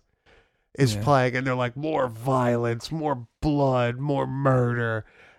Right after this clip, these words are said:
Speaker 1: And Ricky's, like, on the edge of his seat, like, with a big smile on his face, <laughs> like, watching it. She's like, "Oh, you like this stuff?" And he's, he does. <laughs> But, um,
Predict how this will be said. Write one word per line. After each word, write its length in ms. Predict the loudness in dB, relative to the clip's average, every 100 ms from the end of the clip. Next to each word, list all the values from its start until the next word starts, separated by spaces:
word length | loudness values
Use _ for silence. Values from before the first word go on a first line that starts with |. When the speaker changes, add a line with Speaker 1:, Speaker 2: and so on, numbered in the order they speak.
| _ 0
Speaker 1:
And 500 | 4 4 2 -2 -4
Ricky's, 440 | 2 2 2 0 0
like, 200 | 0 2
on 160 | 2
the 140 | 2 0
edge 200 | 0 0
of 80 | 0
his 140 | 0
seat, 300 | -2 -4 -4
like, 160 | -2 -2
with 100 | -2
a 40 |
big 180 | -2 -4
smile 560 | -6 -4 0 0 0 0
on 160 | -2
his 180 | -2 -4
face, 540 | 0 0 2 -2 0
<laughs> 0 |
like, 240 | 2 2 2
watching 540 | 2 4 2 0 -4
it. 100 | -6
She's 140 | -6 -6
like, 140 | -4
"Oh, 80 | -2
you 180 | -2 -2
like 320 | -2 -4 -4 -4
this 180 | -6 -6
stuff?" 640 | -2 2 4 4 2 -4
And 160 | -4
he's, 320 | -4 -4 -8 -20 _ _ _ _ _ _ _ _ _ _ -4
he 180 | 0 2
does. 440 | 4 2 0 -6 -2 0 2
<laughs> 420 | 6 6 6 2 _ -18 -14 -12 -14 -16 -16 -18 _ _ _
But, 280 | 6 8 8
um, 520 | 6 6 4 0 -6